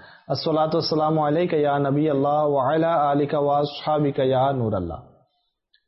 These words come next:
মাদানী চ্যানেলের দর্শক শ্রোতা, গল্প শুনি কোরআন থেকে অনুষ্ঠানে আপনাদেরকে স্বাগতম। আজকে আমরা একটি অত্যন্ত অসাধারণ গল্প শুনব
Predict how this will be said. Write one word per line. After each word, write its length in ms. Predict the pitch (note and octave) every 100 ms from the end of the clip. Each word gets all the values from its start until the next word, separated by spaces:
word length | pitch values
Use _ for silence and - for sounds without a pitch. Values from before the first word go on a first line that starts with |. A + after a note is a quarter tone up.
| -
মাদানী 300 | C3+ C#3+ C#3
চ্যানেলের 340 | B2+ C3 C3 B2
দর্শক 320 | A2 - A#2
শ্রোতা, 420 | - A2 A#2+ B2+ - - _ _ - C3+
গল্প 260 | C3 C3+
শুনি 220 | D#3 D#3+ D3
কোরআন 260 | C3 B2+
থেকে 240 | C3 C#3 B2+
অনুষ্ঠানে 480 | B2 - B2 C3+ F#3
আপনাদেরকে 440 | B2+ A#2 G#2 G2+
স্বাগতম। 460 | F#2+ F#2+ F2 E2 E2 - - _ _ _ _ -
আজকে 340 | D3+ - D#3
আমরা 320 | A#2+ A#2+ D3+ - - -
একটি 200 | C#3+ F3+
অত্যন্ত 400 | D#3 - G3 F3+
অসাধারণ 540 | C#3 - G3 F#3 D3+
গল্প 260 | B2 G#2 A2
শুনব 340 | - F#2 F2+